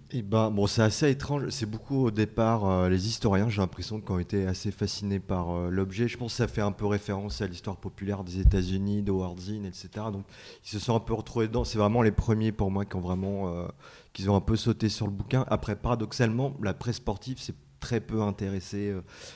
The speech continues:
à ce livre. Je pense que c'est la dimension politique, euh, du bouquin qui fait que, euh, euh, ils ont peut-être été un peu plus, euh, à reculons par rapport à ça.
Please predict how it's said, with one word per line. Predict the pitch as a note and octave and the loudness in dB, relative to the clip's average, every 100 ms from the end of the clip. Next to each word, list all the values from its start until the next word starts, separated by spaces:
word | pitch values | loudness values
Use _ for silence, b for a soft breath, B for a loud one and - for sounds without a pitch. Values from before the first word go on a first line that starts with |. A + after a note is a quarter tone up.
| B - | B -8
à | - | -6
ce | - | -2
livre. | A#2 B2 | 0 0
Je | - | -4
pense | A#2+ | -8
que | - | -2
c'est | G#2+ | 0
la | F#2+ | 0
dimension | G2 G2 - G2 | 0 -4 -4 -8
politique, | - A2 G2+ - A2 G#2 | -6 -6 -6 -8 -10 -6
euh, | F#2+ F2 E2+ E2+ F2 | -4 -4 -4 -6 -8
du | F2 E2+ | -8 -10
bouquin | F#2+ A#2 A#2+ | -8 -6 -6
qui | - F#2 | -8 -14
fait | - G#2 | -8 -8
que, | - F#2 | -8 -8
euh, | F#2+ E2+ D#2+ - B B B - | -8 -8 -10 -14 B B B -6
euh, | F2 | -4
ils | F2 F2 | -4 -4
ont | F2 - | -8 -4
peut-être | G#2 G2+ | -4 -4
été | - | -2
un | G#2 F2+ | 0 0
peu | F2 | -4
plus, | - G2+ - F2 | -8 -6 -4 -4
euh, | E2+ E2+ | -2 -2
à | |
reculons | E2 - F#2+ F#2+ | -6 -4 -2 0
par | F#2 F2 | 0 -2
rapport | - F2 | -2 -4
à | F2+ | -4
ça. | A2+ | -4